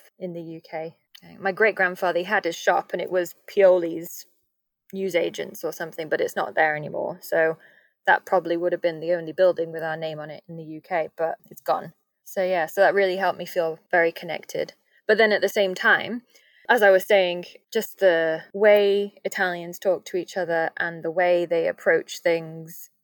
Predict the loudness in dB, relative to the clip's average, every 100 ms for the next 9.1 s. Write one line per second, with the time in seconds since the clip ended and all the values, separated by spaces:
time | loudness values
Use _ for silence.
0 | _ -2 0 0 0 0 0 2 2 0
1 | -2 -4 0 0 -2 -2 0 0 -2 -6
2 | _ -2 -2 -6 -8 -12 -4 -4 -4 -4
3 | -4 -6 -10 -18 _ -6 0 4 4 4
4 | 2 4 2 2 0 2 2 2 0 0
5 | -6 -2 -2 -2 -4 -6 -6 -12 _ _
6 | -4 2 4 4 4 6 6 6 0 -2
7 | -2 0 0 0 -2 -2 -4 -8 0 2
8 | 2 0 -6 -6 2 2 4 2 2 0